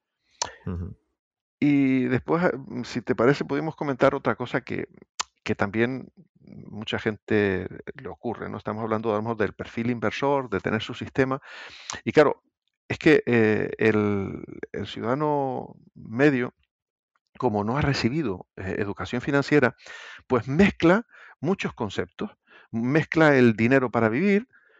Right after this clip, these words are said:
Speaker 2: mezcla el dinero para imprevistos, mezcla el dinero para invertir. Y claro, al final resulta que su situación financiera es un caos.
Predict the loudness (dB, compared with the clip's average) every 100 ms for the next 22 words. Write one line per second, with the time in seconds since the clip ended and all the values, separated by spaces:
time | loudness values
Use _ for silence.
0 | _ 2 2 6 6 6 4 4 2 0
1 | 2 2 0 0 -4 -4 -8 _ -2 2
2 | 4 6 6 6 4 4 2 2 0 2
3 | 4 4 2 _ _ _ 0 2 2 2
4 | -2 2 0 0 -2 -2 -2 -2 -4 -8
5 | -8 -8 -8 -4 -2 2 0 0 -6 -8
6 | -8 -20